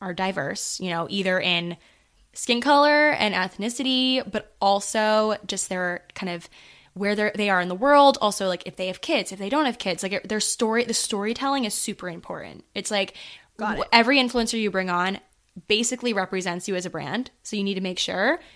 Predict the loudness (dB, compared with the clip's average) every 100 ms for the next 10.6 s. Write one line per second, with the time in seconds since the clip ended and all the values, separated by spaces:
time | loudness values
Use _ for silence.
0 | _ -4 0 0 -2 -4 -4 -2 0 -2
1 | 0 -4 -2 -4 -4 -4 -4 -6 -8 -6
2 | -6 -6 -8 -10 -10 -8 -8 -10 -10 -10
3 | -8 -6 -6 -4 -4 -4 -4 -6 2 2
4 | 4 0 -2 -4 -4 -6 -6 -4 -4 -4
5 | -6 -8 -4 -4 -6 -14 -20 -20 -20 _
6 | _ -4 0 0 4 4 2 2 0 0
7 | -4 -2 0 0 0 2 0 -2 -4 -4
8 | -2 -4 -4 -4 0 -2 0 -2 0 -2
9 | -2 -2 0 -2 -2 -4 -2 -2 -2 -4
10 | -6 -6 0 2 0